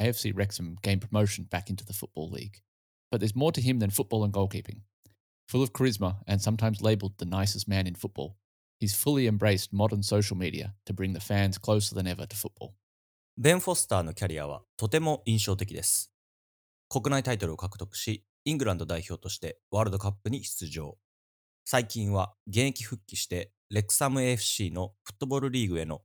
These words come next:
Speaker 2: 再昇格に貢献しました。彼の魅力はサッカー選手やゴールキーパーの枠に収まらず、カリスマ性にあふれ、サッカー界で最もナイスな男と称されています。フォスターはソーシャルメディアをフルに活用しており、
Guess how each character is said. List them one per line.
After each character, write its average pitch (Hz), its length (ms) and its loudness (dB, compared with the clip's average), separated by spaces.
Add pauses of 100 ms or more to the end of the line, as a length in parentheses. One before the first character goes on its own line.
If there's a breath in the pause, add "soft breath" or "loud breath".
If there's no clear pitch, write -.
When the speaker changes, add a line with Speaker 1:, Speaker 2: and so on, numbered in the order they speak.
Speaker 2:
再 123 260 2
昇 123 160 0
格 95 240 -4
に 113 260 -2
貢 82 180 -4
献 78 140 -8
し - 120 -8
ま 78 80 -12
し - 40 -8
た。 - 120 -12 (560)
彼 156 180 4
の 110 100 4
魅 85 120 0
力 78 240 -8
は 95 240 -2 (340)
サ - 140 -2
ッ 135 160 -4
カ 175 100 -2
ー 165 60 0
選 160 180 -2
手 95 160 -2
や 98 300 2
ゴ 120 160 2
ー - 20 4
ル 139 60 -4
キ 143 160 -4
ー 127 100 -4
パ 87 120 0
ー - 20 -2
の 76 120 -8
枠 92 220 -4
に 98 140 0
収 101 140 -4
ま 101 100 0
ら 92 100 0
ず、 - 140 -10 (640)
カ 120 100 0
リ 117 60 0
ス 107 100 -2
マ 110 100 2
性 104 140 0
に 101 80 2
あ 95 60 2
ふ 104 100 -4
れ、 - 160 -6 (240)
サ - 180 0
ッ - 120 -2
カ 170 80 0
ー 156 60 0
界 87 180 0
で - 160 -10 (440)
最 185 80 0
も 151 140 0
ナ 127 140 2
イ 113 40 0
ス 110 140 -2
な 110 260 -2
男 101 320 -6
と 117 240 -6
称 85 200 -8
さ - 100 -8
れ 80 80 -6
て 110 140 -10
い 95 80 -8
ま - 80 -14
す。 - 360 -6 (800)
フ 165 60 0
ォ - 20 4
ス - 140 4
タ 113 80 4
ー 90 60 4
は 98 340 4
ソ - 220 2
ー - 20 2
シ 165 100 2
ャ 151 40 0
ル 147 60 0
メ 139 140 2
デ 113 80 2
ィ 85 80 4
ア 73 40 -2
を - 120 -10
フ - 160 -4
ル 147 60 0
に 104 100 2
活 98 260 -4
用 90 60 -2
し - 100 -6
て 98 60 -6
お 87 60 -2
り、 - 100 -12